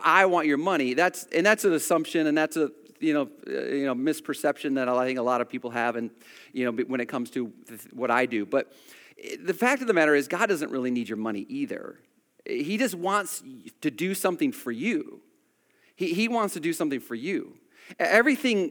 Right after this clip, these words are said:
in the scriptures that God gives us is, is always in relation to what, how God gets glory, but also what God wants to do in your life, what God wants to do in your life,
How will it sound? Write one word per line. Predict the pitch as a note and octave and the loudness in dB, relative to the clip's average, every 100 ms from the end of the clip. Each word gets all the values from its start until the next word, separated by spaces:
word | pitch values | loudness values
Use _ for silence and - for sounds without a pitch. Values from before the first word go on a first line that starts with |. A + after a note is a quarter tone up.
| - | -2
in | F#3+ G#3 | 0 2
the | F3+ | 2
scriptures | - - G3 - D#3+ B2+ C#3+ | 0 2 0 0 -2 0 0
that | A#2+ | -2
God | D#3+ D#3 D3+ | 2 2 2
gives | - E3 C#3 | -2 -4 -4
us | C3+ | -6
is, | C3+ - | -8 -4
is | D#3+ - | -4 0
always | D#3+ G3 B3 G3 D3 - | 0 2 2 0 -4 -4
in | F3 E3 | -2 0
relation | C#3+ C#3+ D#3+ E3 D3 | 2 2 2 0 -4
to | D#3 C3+ | 0 0
what, | A#2+ E3+ - - | 2 2 0 -4
how | - D#3+ | -2 -2
God | C3+ C3 D#3+ | 2 0 0
gets | F3 G#3+ | -2 -12
glory, | - G3+ A3+ B3+ C4 - - - - - _ - | -8 -4 -2 -2 -6 -10 -20 -20 -20 -20 _ 4
but | F3+ | 6
also | A#3 B3 C4+ | 4 2 -2
what | G#3 E3+ | 0 0
God | E3+ F3+ | 2 0
wants | F#3 F3+ - | 0 -4 -4
to | |
do | C#3 D#3+ | -2 0
in | B2+ | 0
your | B2 F#3 | -2 -4
life, | - - - - _ _ _ _ - | -6 -10 -18 -20 _ _ _ _ -12
what | C#3+ | -2
God | F3 F3 | 0 2
wants | E3+ | 0
to | D3+ | -4
do | C3+ | -2
in | B2+ | -2
your | B2+ F3+ | -2 -2
life, | A2 - | -2 -6